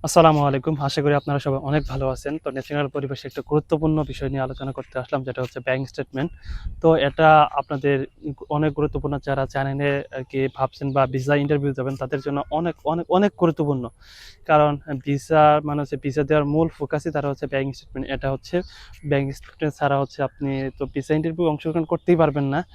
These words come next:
এটা আমরা সবাই জানি। কিন্তু ভিসা ইন্টারভিউ যাওয়ার পূর্বে আপনি কত টাকা ব্যাংক স্টেটমেন্ট নেবেন এবং কার ব্যাংক স্টে-, ব্যাংক স্টেটমেন্ট নেবেন, সেটা আপনাদের জানা অত্যন্ত জরুরি। আজকে সেই বিষয়টি নিয়ে আলোচনা করব। চলুন মূল বিষয়ে যাওয়া যাক। মূল বিষয়ে যাওয়ার পূর্বেই আমি বলি যে,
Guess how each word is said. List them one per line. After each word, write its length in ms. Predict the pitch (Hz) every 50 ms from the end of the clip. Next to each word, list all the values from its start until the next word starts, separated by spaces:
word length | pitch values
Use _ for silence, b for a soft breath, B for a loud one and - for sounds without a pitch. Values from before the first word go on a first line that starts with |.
| B B B B
এটা 120 | - 147
আমরা 100 | 139 147
সবাই 220 | - - 143 143
জানি। 200 | 139 143 147 175
কিন্তু 280 | 175 - 151 139 - 151 B B B B B B B B -
ভিসা 320 | 147 131 151 139 - 175 165
ইন্টারভিউ 440 | 156 151 156 165 156 147 156 160
যাওয়ার 260 | 151 - 156 151 156 147
পূর্বে 260 | - 160 151 143 151
আপনি 200 | 143 - - 143 -
কত 120 | 160 151
টাকা 240 | 156 - 156 147 143
ব্যাংক 280 | 131 139 139 143 139
স্টেটমেন্ট 340 | - - 156 151 - - 151 147
নেবেন 220 | 147 147 143 143
এবং 320 | 139 - 151 147 147 147 151 - - 135 -
কার 200 | - 151 147 156
ব্যাংক 280 | 147 147 143 139 147 139
স্টে-, 300 | - - - - - - - - - - - - -
ব্যাংক 280 | 143 143 143 151 151
স্টেটমেন্ট 340 | - - 151 - 156 143 143
নেবেন, 260 | 143 135 143 165 208
সেটা 300 | 190 - 151 135 - 143
আপনাদের 300 | 135 - - 147 131 147 135 -
জানা 200 | 143 139 139 139 - - - -
অত্যন্ত 500 | - 156 - - - - 202 190 170 - 160 135 -
জরুরি। 320 | 156 151 151 143 131 147 180 B B B B B B B B B B
আজকে 240 | 180 160 - - 175
সেই 220 | - - 180 180
বিষয়টি 340 | 156 151 - - 160 156 160
নিয়ে 100 | 156 151
আলোচনা 300 | 147 151 143 160 156 151
করব। 240 | 139 139 127 135 131
চলুন 260 | - - 147 147 139
মূল 140 | 143 143 135
বিষয়ে 300 | 139 135 - - 139 135
যাওয়া 180 | 139 135 131
যাক। 340 | - 135 139 127 - - -
মূল 200 | 147 143 151 156
বিষয়ে 260 | 156 175 - - 175
যাওয়ার 200 | - 156 151 156
পূর্বেই 480 | 151 - 156 139 143 151 151 147 156 -
আমি 200 | - 139 139 143
বলি 240 | 135 143 135 131 135
যে, 220 | 135 139 135 135